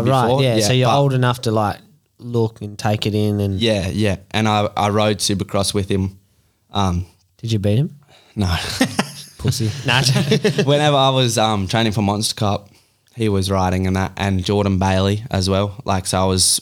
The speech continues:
Speaker 1: riding with them, so I was, like, really good,
Speaker 2: Yeah, sick.
Speaker 1: like, experience and that.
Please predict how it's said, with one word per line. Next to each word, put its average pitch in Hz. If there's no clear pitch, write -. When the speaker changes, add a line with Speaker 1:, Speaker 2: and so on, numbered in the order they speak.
Speaker 1:
riding 101
with 95
them, 98
so 95
I 90
was, 90
like, 82
really 92
good, 90
Speaker 2:
Yeah, 113
sick. -
Speaker 1:
like, 82
experience 92
and 92
that. 95